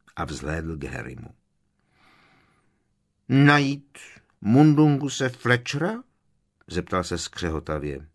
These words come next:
„A přivést ho sem, na Grimoldovo náměstí,“ potvrdil Harry. „Myslíš, že to pro nás dokážeš udělat?“ Když Krátura přikývl a vyškrábal se na nohy,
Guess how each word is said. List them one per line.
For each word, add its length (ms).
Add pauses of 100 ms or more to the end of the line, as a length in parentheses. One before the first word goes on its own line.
(560)
„A 100
přivést 480
ho 140
sem, 500 (640)
na 140
Grimoldovo 720
náměstí,“ 920 (140)
potvrdil 520
Harry. 300 (880)
„Myslíš, 840 (180)
že 140
to 160
pro 180
nás 460
dokážeš 640
udělat?“ 400 (840)
Když 360
Krátura 580
přikývl 720 (240)
a 120
vyškrábal 640
se 180
na 140
nohy, 440